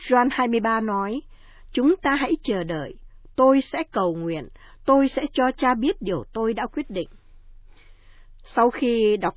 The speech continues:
phần ba bí mật Fatima, Đức Gioan hai mươi ba niêm phong lại và bỏ vào văn khố của Bộ Giáo lý Đức tin, và bức thư này nằm ở đó trong suốt bốn mươi tám năm trời. Nó đã được các vị giáo hoàng kế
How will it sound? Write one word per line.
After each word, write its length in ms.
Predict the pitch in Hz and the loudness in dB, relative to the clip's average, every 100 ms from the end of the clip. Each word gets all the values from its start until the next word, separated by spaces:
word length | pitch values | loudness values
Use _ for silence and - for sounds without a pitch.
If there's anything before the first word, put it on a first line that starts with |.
| - | -6
phần 280 | 214 160 127 | -6 -6 -4
ba 280 | 185 226 214 | -4 -2 -4
bí 140 | 196 | -2
mật 180 | 294 254 - | -2 -2 -6
Fatima, 580 | - 208 220 202 196 180 175 _ - - - | -10 -8 -8 -8 -6 -8 -12 _ -20 -20 -2
Đức 180 | 233 392 - | 2 2 2
Gioan 300 | 269 254 254 | 0 0 -2
hai 160 | 254 262 | -4 -4
mươi 140 | 254 | -2
ba 280 | 233 247 247 | -2 -2 -2
niêm 340 | 240 254 285 | 0 2 2
phong 360 | 277 - 185 269 | 0 -4 -4 -4
lại 420 | 220 190 170 - - - - | -4 -4 -6 -8 -14 -20 -6
và 100 | 208 190 | -4 -2
bỏ 200 | 151 156 | -2 -2
vào 280 | 208 180 143 220 | 0 0 0 -2
văn 220 | 269 277 | -2 -2
khố 420 | - 254 226 339 | -4 -4 -2 -4
của 80 | - | -4
Bộ 260 | 165 165 - - | -6 -6 -8 -6
Giáo 200 | 165 233 | -4 -4
lý 160 | 226 | -4
Đức 160 | 233 311 - | -6 -6 -6
tin, 280 | 262 262 254 - - - - - | -4 -4 -6 -12 -20 -20 -20 -6
và 100 | 202 | -4
bức 220 | 226 - | -2 -4
thư 200 | - 320 | 2 4
này 380 | 294 247 220 175 | 4 2 -2 -4
nằm 300 | 190 196 180 - | -4 -4 -4 -4
ở 180 | 175 151 | -6 -4
đó 300 | 147 170 277 | -4 -6 -4
trong 160 | 285 285 | -2 -2
suốt 240 | - 339 - | 0 -4 -4
bốn 240 | 180 202 | -4 -2
mươi 200 | 277 349 | 0 0
tám 300 | 285 220 311 | -2 -2 0
năm 160 | 302 277 269 | 0 -2 -4
trời. 380 | 214 180 147 139 - - - - - | -6 -6 -6 -8 -16 -20 -20 -20 -10
Nó 240 | 226 254 370 | -2 2 2
đã 120 | - | 0
được 240 | 277 214 - | -2 -2 -2
các 200 | 285 370 | -4 -4
vị 200 | 202 180 - | -2 -2 0
giáo 160 | 196 359 | -4 0
hoàng 200 | 233 156 - | -2 -2 -4
kế 140 | 214 | 0